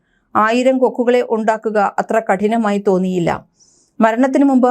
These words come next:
ആയിരം കൊക്കുകളെ ഉണ്ടാക്കാൻ അവൾക്ക് സാധിച്ചില്ല എന്നും അറുന്നൂറ്റി നാൽപത്തിനാല് കൊക്കുകളെ മാത്രമേ ഉണ്ടാക്കിയുള്ളൂ എന്നും പറയപ്പെടുന്നു. സഡാക്കോ and the Thousand Paper Cranes എന്ന നോവലിലെ ഈ ഭാവന സത്യമാണെന്ന് ആളുകൾ തെറ്റിദ്ധരിച്ചു.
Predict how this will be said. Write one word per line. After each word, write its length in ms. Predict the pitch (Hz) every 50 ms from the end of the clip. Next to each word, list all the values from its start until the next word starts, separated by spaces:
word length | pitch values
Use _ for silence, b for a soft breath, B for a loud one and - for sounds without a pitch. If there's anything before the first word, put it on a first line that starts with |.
| 240 -
ആയിരം 380 | 220 214 220 226 240 240 262 262
കൊക്കുകളെ 400 | 247 233 226 240 226 240 247 240
ഉണ്ടാക്കാൻ 500 | 233 226 220 226 226 226 226 247 240 240
അവൾക്ക് 260 | 226 220 226 220 247
സാധിച്ചില്ല 760 | 240 - 247 214 208 214 226 247 247 - 254 240 240 254 254
എന്നും 400 | 262 240 214 202 190 170 160 - -
അറുന്നൂറ്റി 340 | 196 196 202 220 226 214 247
നാൽപത്തിനാല് 680 | 240 240 220 220 214 - 226 262 262 254 262 262 262
കൊക്കുകളെ 440 | 269 269 247 262 254 233 240 240 240
മാത്രമേ 460 | 240 240 220 226 226 - 214 226 233
ഉണ്ടാക്കിയുള്ളൂ 800 | 240 226 214 208 220 220 226 226 - 240 226 226 226 233 247 269 -
എന്നും 420 | 233 233 214 214 208 214 - - -
പറയപ്പെടുന്നു. 720 | 202 196 208 214 208 208 196 170 156 160 165 - - - b b b b b b b b b b
സഡാക്കോ 560 | - - 233 226 233 247 254 247 254 269 262 262
and 200 | 262 254 233 233
the 80 | 233 226
Thousand 420 | - 233 226 226 226 262 262 262
Paper 300 | 262 262 233 233 254 240 247
Cranes 460 | 262 - 233 233 233 233 240 - 247
എന്ന 160 | 233 277 240
നോവലിലെ 560 | 240 233 226 220 233 233 247 247 254 247 240
ഈ 220 | 247 254 - 240 233
ഭാവന 560 | 226 233 - 240 220 220 214 220 220 196 185 -
സത്യമാണെന്ന് 760 | - - 262 - - - 254 247 240 233 220 214 214 208 208
ആളുകൾ 440 | - - 226 214 208 208 202 208 214
തെറ്റിദ്ധരിച്ചു. 800 | 202 214 196 - 208 196 190 185 175 175 175 - 170 160 -